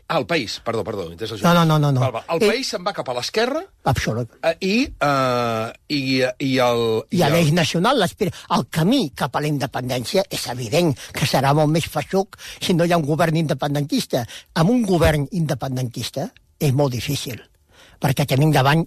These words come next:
Speaker 2: un estat com l'espanyol, eh, que no és el Regne Unit, precisament, eh, ni Canadà. Però, però sense, sense un govern in-, o sigui, amb un govern de trenta-tres diputats i diputades, eh, d'Esquerra, com es pot imaginar, mm,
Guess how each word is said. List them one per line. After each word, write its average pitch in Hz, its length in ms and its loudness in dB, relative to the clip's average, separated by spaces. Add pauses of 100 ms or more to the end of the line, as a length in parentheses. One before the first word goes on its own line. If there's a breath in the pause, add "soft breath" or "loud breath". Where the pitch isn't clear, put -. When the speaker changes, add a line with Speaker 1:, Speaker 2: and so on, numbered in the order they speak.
Speaker 2:
un 147 160 0
estat - 400 -2 (160)
com 127 160 -2
l'espanyol, 123 640 0 (240 loud breath)
eh, 214 160 0
que 123 160 -4
no 143 160 2
és - 80 0
el 139 80 0
Regne 131 320 0
Unit, 151 240 0
precisament, 135 640 -4
eh, 208 140 2 (420 loud breath)
ni 165 160 2
Canadà. 143 380 4 (580 soft breath)
Però, 170 160 4 (680)
però 147 80 -4
sense, 135 380 -4 (260)
sense - 320 -4
un 139 80 2
govern 151 320 2
in-, 156 140 0 (100)
o - 80 -12
sigui, - 160 -4
amb 147 140 4
un 202 100 2
govern 160 320 2
de 147 80 -2
trenta-tres 151 720 -2 (260 loud breath)
diputats 143 600 -2
i 151 80 0
diputades, 143 640 0 (260 loud breath)
eh, 135 320 0
d'Esquerra, 139 480 0
com 135 160 -2
es 120 80 -2
pot 135 220 -4
imaginar, 127 400 0 (320 loud breath)
mm, 120 480 0